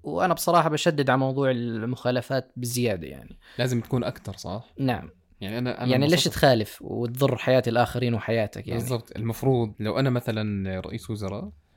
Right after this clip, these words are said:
Speaker 2: بنزل سعر البنزين وبرفع المخالفات، بخلي
Speaker 1: <laughs>
Speaker 2: قطعة الإشارة عشرة آلاف دينار، إيه، بخلي، إيه، اللي بيمشي بعكس السير يدفع مليون. <laughs> راح أطلع دخل أكتر للأمانة. بس إنه جد إحنا في دمنا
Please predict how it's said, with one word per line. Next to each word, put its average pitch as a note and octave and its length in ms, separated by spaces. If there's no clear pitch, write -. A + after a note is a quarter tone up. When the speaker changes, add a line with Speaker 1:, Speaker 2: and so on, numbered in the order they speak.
Speaker 2:
بنزل A#2 440
سعر G2+ 240
البنزين G#2 460
وبرفع A2 280
المخالفات، G#2 540
بخلي A#2+ 720
Speaker 1:
<laughs> A#2+ 100
Speaker 2:
قطعة A2+ 240
الإشارة A#2 600
عشرة A#2 280
آلاف A2+ 160
دينار، G#2 340
إيه، G#2 260
بخلي، A#2+ 520
إيه، A#2 760
اللي G#2+ 320
بيمشي B2 300
بعكس G#2 320
السير B2+ 520
يدفع A2+ 300
مليون. A2+ 480
<laughs> - 680
راح G#2+ 80
أطلع C3+ 240
دخل C3+ 280
أكتر C3 260
للأمانة. G2+ 520
بس G#2+ 140
إنه C3 460
جد C3+ 360
إحنا A2+ 240
في F#2+ 140
دمنا G#2 400